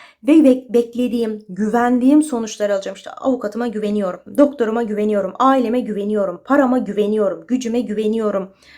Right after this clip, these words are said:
e, aileme güveniyorum, anne babama, işte çocuğuma güveniyorum gibi hani değer verdiğiniz insanlar ve sizin aranızda bir güven bağının olmasını da beraberinde getiriyor. Yani küslükler, işte güvenmiyorum, bana yalan söylüyor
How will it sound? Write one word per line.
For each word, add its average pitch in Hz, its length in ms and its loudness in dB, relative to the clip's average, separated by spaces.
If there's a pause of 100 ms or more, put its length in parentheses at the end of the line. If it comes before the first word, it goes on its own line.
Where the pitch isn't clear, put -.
(160)
e, 196 60 -2 (280)
aileme 247 460 2
güveniyorum, 220 840 -2 (420)
anne 262 320 4
babama, 214 640 0
işte - 160 -16
çocuğuma 214 420 -4
güveniyorum 214 800 2
gibi - 420 -2 (140)
hani 180 220 -8
değer 240 380 4
verdiğiniz 247 460 2
insanlar 233 600 -2
ve 269 80 -2
sizin 220 300 -4
aranızda 254 440 0
bir 277 120 0
güven 240 580 2
bağının 214 500 -2
olmasını 214 600 -2
da 311 260 0 (240)
beraberinde 247 540 4
getiriyor. 233 300 -4
Yani 202 120 -8
küslükler, 240 680 -2 (180)
işte - 140 -4
güvenmiyorum, 240 720 4
bana 214 160 0
yalan 233 320 0
söylüyor 208 480 -6